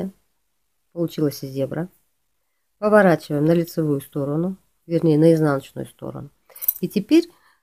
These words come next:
нам надо, э, все эти петли распределить на спицы,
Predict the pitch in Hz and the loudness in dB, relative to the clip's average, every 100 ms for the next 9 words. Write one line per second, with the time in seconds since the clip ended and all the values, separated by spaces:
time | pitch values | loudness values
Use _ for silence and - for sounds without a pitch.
0 | _ 180 175 190 175 147 147 _ _ - | _ 2 6 6 4 2 -6 _ _ -6
1 | 151 143 - - - 190 175 170 - 302 | -2 -2 -6 -14 0 2 2 -2 0 -2
2 | - 131 - _ _ _ 175 175 - 180 | -2 -10 -10 _ _ _ -6 -6 -6 0
3 | 202 220 302 - 165 175 196 226 - _ | 2 4 2 0 2 4 4 0 -8 _
4 | _ _ _ _ _ _ 180 156 - 127 | _ _ _ _ _ _ -10 -10 -10 -12